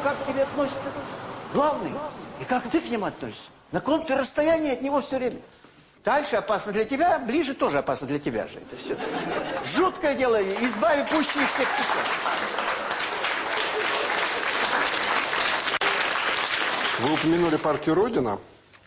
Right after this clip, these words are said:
Speaker 1: Да.
Speaker 2: Нового лидера зовут, я посмотрю по бумажке, Александр Бабаков. Меня вот что интересует. Почему это событие стало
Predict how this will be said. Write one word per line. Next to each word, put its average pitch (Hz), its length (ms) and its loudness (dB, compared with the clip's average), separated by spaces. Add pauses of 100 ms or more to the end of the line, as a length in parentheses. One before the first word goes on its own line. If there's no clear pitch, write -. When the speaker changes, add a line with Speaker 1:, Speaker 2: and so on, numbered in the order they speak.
(140)
Speaker 1:
Да. 160 260 4
Speaker 2:
Нового 139 240 4
лидера 139 300 4
зовут, 135 420 2 (100)
я 117 80 -2
посмотрю 127 300 0
по 127 100 -2
бумажке, 131 460 0
Александр 131 480 2
Бабаков. 127 560 0 (640)
Меня 165 260 2
вот 185 140 2
что - 160 0
интересует. 123 420 -2
Почему 220 320 0
это 220 160 2
событие 143 720 0
стало 139 540 0